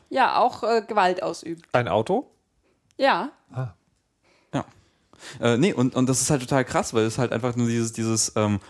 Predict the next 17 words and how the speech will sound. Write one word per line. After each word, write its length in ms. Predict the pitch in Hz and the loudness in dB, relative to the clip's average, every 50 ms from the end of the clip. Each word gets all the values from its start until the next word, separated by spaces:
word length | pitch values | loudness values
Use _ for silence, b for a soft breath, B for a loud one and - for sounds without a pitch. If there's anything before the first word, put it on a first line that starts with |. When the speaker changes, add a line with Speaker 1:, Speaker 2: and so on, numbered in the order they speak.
| B B | B B
Speaker 3:
old-timey 800 | - 120 123 135 139 139 - - - 120 117 117 120 123 123 117 | 2 2 4 4 2 0 -2 -8 -4 -2 0 0 2 2 2 2
New 100 | 110 107 | 2 2
York 380 | 107 101 101 98 120 160 - - | 2 2 4 4 4 2 2 0
ist, 200 | 170 165 - - | -4 -4 -2 -2
aber 160 | 110 110 107 | 0 2 2
dann 260 | 113 113 113 - - | 2 2 0 -2 -4
klingt 320 | - - 123 120 131 147 - | -8 -4 -2 0 0 0 0
es 160 | 143 - - | -4 -4 -2
halt 220 | 131 120 117 117 | 0 0 0 0
irgendwie 220 | - 110 113 - 113 | -2 -6 -4 -2 -2
nach, 300 | 110 107 110 110 - - - | 0 0 0 -2 -4 -10 -12
äh, 100 | 113 - - - - 80 - - _ - | -12 -12 -12 -14 -14 -14 -14 -14 _ -14
nach, 420 | - - - 107 110 110 110 - | -14 -8 -4 -2 -2 -2 0 0
nach 260 | 120 113 113 104 - - - - - - - - - - - _ - | 0 0 0 0 -4 -12 -18 -20 -20 -20 -20 -20 -20 -20 -20 _ -4
achtzigern 680 | - - 120 - - - - 170 143 151 151 151 147 131 | -2 -2 -2 0 -2 0 0 2 2 2 2 2 2 0
und 220 | - 117 113 113 - | 0 0 0 0 0
irgendwie, 360 | 107 117 113 - 113 110 | -4 -4 -4 -4 -4 -4